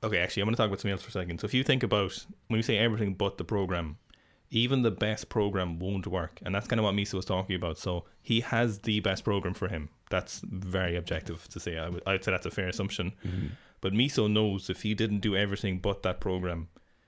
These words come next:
Speaker 1: it wouldn't work for him. So if you think about this, you're like, "Well, I've got the Road to New York squat program, you know?" So you're like, "Obviously you got the best squat program on the market."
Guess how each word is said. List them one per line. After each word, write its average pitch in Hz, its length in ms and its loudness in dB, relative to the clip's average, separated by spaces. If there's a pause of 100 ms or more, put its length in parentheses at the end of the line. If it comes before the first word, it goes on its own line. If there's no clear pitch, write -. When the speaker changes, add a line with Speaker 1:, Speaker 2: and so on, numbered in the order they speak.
(140)
Speaker 1:
it - 40 -6
wouldn't 90 240 0
work 85 120 -2
for - 100 -16
him. 85 220 -4
So 104 160 2 (240)
if 113 140 2
you 120 80 2
think 120 200 2
about 104 160 2
this, 107 200 2
you're 98 120 2
like, 90 340 -2 (400)
"Well, 107 100 4
I've 117 80 2
got 143 160 2
the 113 80 0
Road 104 120 4
to 110 60 0
New 104 60 2
York 95 80 0
squat 104 220 0
program, 90 320 0
you 85 80 -2
know?" 92 140 -2
So - 120 -6
you're 92 100 0
like, 85 140 -2
"Obviously 104 280 -2
you - 20 -4
got 87 160 -4
the 85 40 -6
best 82 160 -6
squat 85 200 -6
program 87 260 -4
on 80 60 -4
the 82 60 -6
market." 85 400 -4